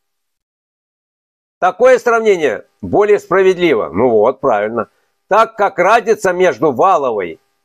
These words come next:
и чистой зарплатами в зависимости от страны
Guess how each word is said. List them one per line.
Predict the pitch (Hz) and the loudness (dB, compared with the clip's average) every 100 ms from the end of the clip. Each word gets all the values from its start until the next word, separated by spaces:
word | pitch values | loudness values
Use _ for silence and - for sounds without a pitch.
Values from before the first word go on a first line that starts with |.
| _ _ _ - | _ _ _ -2
и | 156 113 | -2 -2
чистой | - 214 160 - 107 85 | -2 -2 -2 -2 -4 -2
зарплатами | 131 120 180 196 151 104 | -6 -4 -4 -2 -2 -4
в | 107 | -2
зависимости | 143 170 151 127 117 - 123 | -4 -2 -4 -2 -2 -2 -2
от | 110 123 | -2 -4
страны | - 143 123 95 | -4 -6 -4 -8